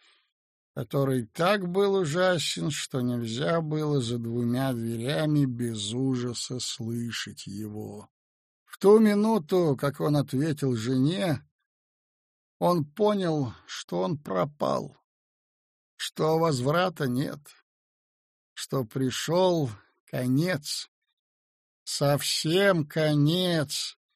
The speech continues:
А сомнение так и не разрешено, так и остаётся сомнением. «У, у, у!» кричал он на разные интонации.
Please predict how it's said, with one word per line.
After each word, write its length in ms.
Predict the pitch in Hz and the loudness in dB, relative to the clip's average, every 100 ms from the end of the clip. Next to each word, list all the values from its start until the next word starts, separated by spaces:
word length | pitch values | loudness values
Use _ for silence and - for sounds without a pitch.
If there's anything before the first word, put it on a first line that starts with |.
| _ _ _ _ - | _ _ _ _ -2
А 160 | 143 | 0
сомнение 840 | 135 165 151 147 156 196 196 175 147 | 2 2 4 4 4 2 0 0 0
так 300 | 185 175 175 | 0 -2 0
и 60 | |
не 100 | 180 | 0
разрешено, 1080 | 175 151 180 151 - 180 175 196 196 160 110 - - | 2 2 0 -2 -2 0 2 4 4 2 0 -10 -4
так 240 | 147 147 | -2 0
и 40 | 170 | 2
остаётся 880 | 165 160 - 165 160 202 - - 160 | 0 0 -2 0 2 2 0 -2 -4
сомнением. 1080 | - 170 160 160 185 202 190 180 175 165 | -2 0 0 0 0 0 0 2 4 4
«У, 1080 | 160 196 214 233 233 220 220 208 202 190 170 - - - - - | 4 4 4 4 2 2 2 2 -2 -6 -10 -14 -20 -20 -20 0
у, 80 | 190 220 233 247 247 254 240 240 240 240 233 233 226 208 185 139 101 | 6 8 10 10 10 10 8 8 6 6 6 8 8 6 2 -2 -2
у!» 1400 | 113 247 262 269 277 277 277 269 262 254 247 240 233 208 147 | 6 10 12 12 12 10 10 12 10 10 8 6 4 2 0
кричал 720 | 135 147 156 - 170 160 160 | 4 4 4 2 2 2 2
он 240 | 151 151 | 2 4
на 140 | 143 | 2
разные 520 | 147 147 139 123 139 131 | 2 2 2 2 4 4
интонации. 1000 | 120 131 127 131 127 - - 120 107 | 4 2 2 2 0 -4 -6 -6 -8